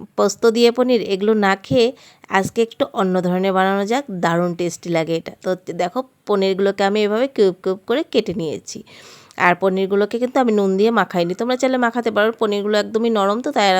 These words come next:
মাখানোর দরকার হয় না, যে-, যেহেতু এটা ঝোলে দিলেই কিন্তু একদম নরম, মানে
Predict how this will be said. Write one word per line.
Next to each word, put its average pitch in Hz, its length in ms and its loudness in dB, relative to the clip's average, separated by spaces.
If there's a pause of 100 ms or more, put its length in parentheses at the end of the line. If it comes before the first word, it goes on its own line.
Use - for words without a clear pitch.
মাখানোর 185 480 -4
দরকার 185 320 0
হয় 214 180 2
না, 202 120 -4
যে-, 202 200 -4 (100)
যেহেতু 196 400 -4
এটা 202 200 -2
ঝোলে 175 260 0
দিলেই 185 260 0
কিন্তু 214 260 -4
একদম 196 320 -4
নরম, 175 300 0 (540)
মানে 190 180 2